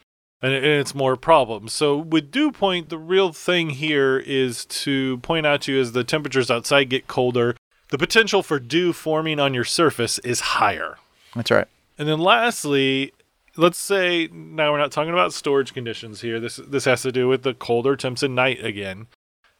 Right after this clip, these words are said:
Speaker 1: You've applied your material. And let's say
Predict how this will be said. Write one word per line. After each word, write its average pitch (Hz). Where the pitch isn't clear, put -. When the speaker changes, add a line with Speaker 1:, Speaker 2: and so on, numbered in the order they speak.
Speaker 1:
You've 131
applied 117
your 98
material. -
And 117
let's 151
say 131